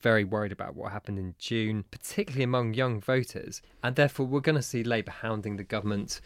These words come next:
regardless of what they might privately believe, endlessly between now and the next general election.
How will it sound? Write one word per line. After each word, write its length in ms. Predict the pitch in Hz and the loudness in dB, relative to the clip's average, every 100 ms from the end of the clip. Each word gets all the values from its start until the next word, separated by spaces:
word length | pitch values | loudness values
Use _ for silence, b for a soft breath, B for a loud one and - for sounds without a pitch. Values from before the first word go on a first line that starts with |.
| b | b
regardless 520 | 101 95 120 107 104 95 | -6 2 4 4 0 -4
of 80 | |
what 100 | 110 | -4
they 120 | - 101 | -2 0
might 240 | 98 - | 0 -2
privately 400 | - 101 95 98 | -2 -2 -2 -6
believe, 440 | - 101 98 95 - - - | -2 0 0 -2 -8 -20 -6
endlessly 560 | 113 110 101 95 - 107 | -2 0 -2 -4 -2 -2
between 440 | 92 - 104 98 | -2 -4 -2 -2
now 200 | 101 101 | -2 -2
and 200 | 101 98 | -2 -4
the 60 | 95 | -4
next 180 | 104 - | -6 -8
general 220 | 104 98 | -8 -6
election. 340 | 95 - - | -6 -8 -10